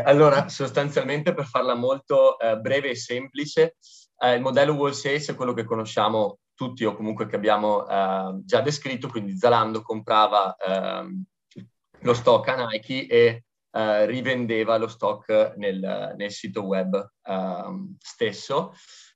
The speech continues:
Partner Program sostanzialmente, eh, dà l'opportunità ai brand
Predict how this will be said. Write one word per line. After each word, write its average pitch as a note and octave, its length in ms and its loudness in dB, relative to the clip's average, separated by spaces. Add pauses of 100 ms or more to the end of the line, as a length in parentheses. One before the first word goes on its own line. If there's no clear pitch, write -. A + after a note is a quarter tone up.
Partner C#3+ 320 4
Program C#3+ 400 2
sostanzialmente, A#2+ 1200 -4
eh, G#2 420 0
dà B2 180 2
l'opportunità A#2+ 600 -6 (1040)
ai B2 140 -6
brand A#2+ 680 -2